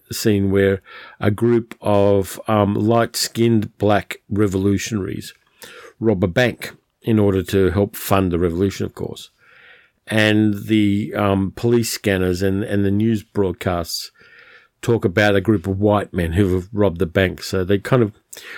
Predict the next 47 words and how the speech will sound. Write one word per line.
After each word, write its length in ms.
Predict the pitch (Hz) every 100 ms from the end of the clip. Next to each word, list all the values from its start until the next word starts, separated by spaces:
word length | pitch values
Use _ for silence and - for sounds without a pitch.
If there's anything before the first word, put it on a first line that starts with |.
| - -
play 240 | - 139
against 340 | 135 123 120 -
the 60 |
expectations 680 | 107 - 101 - 110 101 95
of 120 | 92
white 320 | 92 92 87
culture 500 | - 107 98 - 95 -
and 240 | 101 101
use 260 | 110 117 107
that 200 | 104 90
to 200 | 104 92
their 260 | 90 95 92
advantage. 560 | 87 95 95 - - - - - - -
And 80 | 127
that's 160 | 147
one 120 | 147
of 60 | 123
the 60 | 107
fascinating 540 | - 113 113 101 92
things 220 | 113 107
about 240 | 101 95 98
this 120 | 98
film, 240 | - 95
is 140 | 98 -
just 240 | 123 -
the 80 | 113
way 380 | 101 107 98 90 _ _ _ _ - - - -
that 120 | 107
white 400 | 107 113 104 -
privilege 560 | - 117 104 98 90
is 160 | 95 90
turned 340 | - - 104
against 480 | 92 87 107 110 -
itself 480 | 110 - - 95 82
as 180 | - 98
a 40 |
part 340 | 98 - 101 95
of 40 |
the 100 | 92
revolution 760 | 92 98 92 95 98 - 92 82 _ - - - -
that 160 | - 98
Freeman 640 | - 101 92 92 90 107
wants 260 | 90 90 -
to 140 | - 90
start, 420 | - 139 127 107
and 160 | 95
indeed 500 | 98 98 95 95 87